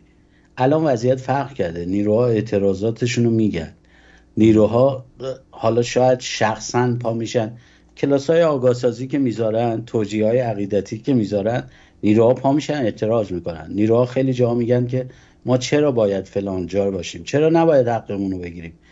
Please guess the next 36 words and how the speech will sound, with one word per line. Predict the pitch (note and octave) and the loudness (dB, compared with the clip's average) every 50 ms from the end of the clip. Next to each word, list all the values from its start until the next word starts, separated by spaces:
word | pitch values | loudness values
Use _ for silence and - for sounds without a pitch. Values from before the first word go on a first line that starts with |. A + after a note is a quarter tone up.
| - - _ _ _ - | -20 -20 _ _ _ -8
چرا | - - D3 D#3 D#3 | -2 2 2 4 4
باید | D3 C#3 C3 B2+ A2+ | 4 4 4 4 2
فلان | B2 - A2 G#2 G2 F#2+ | 0 -4 -6 -6 -6 -8
بشه. | F2+ - - _ _ _ _ _ - | -10 -12 -16 _ _ _ _ _ -4
ببین | D3+ D#3 F3+ G3+ - - - | -2 0 0 0 -2 -2 0
اینا | C3 C3+ C#3+ D3 D3+ E3+ | 2 4 4 6 6 4
رو | F3 F3 | 2 2
همه | D#3+ D#3 C3+ C3+ C#3+ | 0 -2 -2 0 2
رو | D#3+ E3+ | 2 0
کنار | E3+ - C3 A#2 A#2 A2 G#2+ | 0 0 0 0 0 0 0
هم | G2+ G#2+ G#2 G#2+ G#2+ | 0 -2 -2 -4 -4
بذاریم، | G#2 G#2 G2 G#2 G#2+ G2+ A2 A#2+ A#2+ G2+ F#2 B2 - - - - - _ _ - | -4 -4 -2 -2 -2 0 2 2 2 2 0 -4 -6 -12 -18 -20 -20 _ _ 0
راهکارا | A2 A#2+ B2 A#2+ A#2+ A#2+ A#2+ - B2+ A#2+ A#2 B2 C#3 | 2 4 4 4 4 0 0 0 0 2 4 4 4
داره | D3 C3+ A2+ B2 | 4 2 0 0
پیدا | C3 - B2 G#2+ G#2+ G#2+ A2 G#2+ | -2 -2 -2 -4 -2 -4 -4 -4
می‌شه. | G#2 G2 - G2 | -6 -6 -8 -10
بعد | G2+ - F3 F#3+ G#3 G#3 - _ - | -8 -4 -2 -2 -2 -4 -8 _ -8
ارتشی‌ها | D3 D#3 D#3 C#3+ - - C3+ B2+ - - D3 D#3 E3 F3 F3 | -6 -6 -6 -6 -6 -6 -8 -6 -4 -2 0 2 2 2 2
یه | F3+ F3 F3 | 2 -2 -2
خصوصیتی | E3+ - - B2+ A#2+ - - A2 G#2 - G#2+ G#2 G2+ G2+ - G2 | -4 -4 -6 -6 -6 -6 -8 -10 -8 -4 -4 -2 -2 -4 -6 -8
که | F#2 G2+ G2 | -8 -6 -4
دارن، | F#2+ F#2 F#2 F#2+ F#2 F#2 F#2 | -4 -4 -4 -6 -6 -6 -6
نیروهای | F#2+ G2 G#2 G2+ G#2 G#2 A2 B2 | -4 -4 -2 0 2 2 4 4
نظامی | B2+ A#2 G2 - F#2+ G2 G2 G2+ A2 | 4 2 2 -2 -6 -6 -4 -2 0
یه | A#2 A2 | 0 0
خصوصیتی | - - - F2 - - - - - F2 F2+ F2+ F2 E2 E2 E2 | -2 -4 -14 -16 -16 -18 -20 -18 -16 -14 -12 -12 -12 -12 -10 -6
دارن، | E2+ E2 D#2+ E2+ F2+ - - - - - - - - - - - | -6 -6 -6 -6 -10 -14 -18 -20 -20 -20 -20 -20 -20 -12 0 6
می‌تونن | A#2 B2+ D#3 F#3+ G3 - - F#3+ F#3+ F#3+ F#3 F#3 F#3 | 8 10 10 8 8 4 2 2 4 6 6 4 6
با | D#3+ D3+ C#3+ B2+ | 4 4 4 4
حرف | - - C3 A#2+ A#2 A#2+ B2 - - | 2 -2 -2 0 0 0 -2 -2 -2
نزدن | B2 B2 B2 A#2+ B2+ B2 A#2+ C3 C#3+ D#3+ | -2 0 0 2 2 2 2 2 2 2
حتی | E3 D#3+ D#3+ - E3 | 0 -2 -2 -2 -4
با | D3+ C#3 A#2 B2 | -2 0 -2 -2
هم | C#3 D3 | -2 -4
کانکت | B2+ - A#2 G#2+ G#2 G2+ G2+ - - | -6 -6 -6 -6 -4 -6 -8 -10 -14
بشن، | - E2 - - | -18 -18 -18 -20